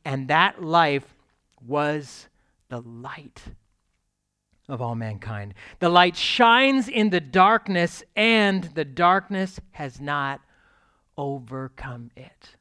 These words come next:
Some of your translations say the darkness have, has not understood it. In other words, it can't figure it out. It can't solve it. It can't put it out. It can't put it away. "The true light that gives light to everyone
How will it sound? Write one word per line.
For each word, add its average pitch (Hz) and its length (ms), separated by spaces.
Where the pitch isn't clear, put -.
Some 139 180
of 123 140
your 123 100
translations 123 600
say 127 120
the 117 120
darkness 120 420
have, 120 200
has 135 220
not 120 220
understood 127 680
it. 113 100
In 120 120
other 117 180
words, 117 260
it 120 200
can't 131 340
figure 113 400
it 110 100
out. 104 300
It - 160
can't 117 260
solve 120 440
it. 110 100
It 135 160
can't 123 260
put 139 200
it 113 160
out. - 280
It 131 120
can't - 280
put 127 160
it 110 80
away. 110 320
"The 151 160
true 226 480
light 190 400
that 139 240
gives 175 360
light 160 440
to - 260
everyone 123 720